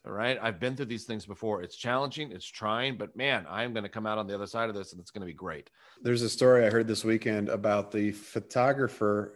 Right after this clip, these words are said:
Speaker 2: who, he's a videographer who shot the video of the flag raising at Iwo Jima, you know, the famous image of the soldiers pushing the flag up. And there was,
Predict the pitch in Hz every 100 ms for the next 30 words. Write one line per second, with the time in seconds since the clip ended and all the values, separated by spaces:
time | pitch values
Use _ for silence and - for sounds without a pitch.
0 | - 113 110 104 110 101 120 127 120 117
1 | 110 - 101 101 - - - _ - 117
2 | 143 139 131 107 123 120 110 - 104 101
3 | - 113 110 113 107 104 104 107 107 95
4 | 104 98 - - 107 104 101 113 113 107
5 | - 107 107 104 101 98 - 107 101 95
6 | - 110 - 104 98 - 110 104 - 107
7 | - - - 110 110 110 110 101